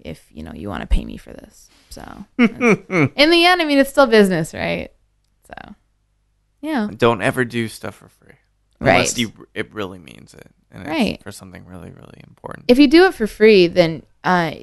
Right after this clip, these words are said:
Speaker 1: then you, you can't really be doing it for free. It has to be for your own self
Speaker 2: I know, and I, I
Speaker 1: value,
Speaker 2: feel so
Speaker 1: right?
Speaker 2: bad for saying that. You know, it's like, well, so my, my friend's shooting a movie here in town. He's like, "Hey, can you do multi-track stuff off the board?"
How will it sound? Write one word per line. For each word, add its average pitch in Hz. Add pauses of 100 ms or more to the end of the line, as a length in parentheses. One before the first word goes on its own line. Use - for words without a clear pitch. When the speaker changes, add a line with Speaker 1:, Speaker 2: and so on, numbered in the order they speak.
Speaker 1:
then 220
you, 220
you 240
can't 269
really 180
be 160
doing 147
it -
for 170
free. 160
It 185
has 220
to 202
be 170
for -
your -
own 175
self - (100)
Speaker 2:
I 196
know, 208
and -
I, 247
I 226
Speaker 1:
value, 220
Speaker 2:
feel 294
so -
Speaker 1:
right? 175 (120)
Speaker 2:
bad -
for 285
saying 254
that. - (360)
You 175
know, 233
it's 226
like, 147
well, 175 (880)
so 131
my, 117
my 92
friend's 117
shooting 110
a 101
movie 104 (460)
here 98
in 92
town. 95
He's 82
like, -
"Hey, 147 (260)
can 117
you 113
do 113 (120)
multi-track 120
stuff 147
off -
the 120
board?" 110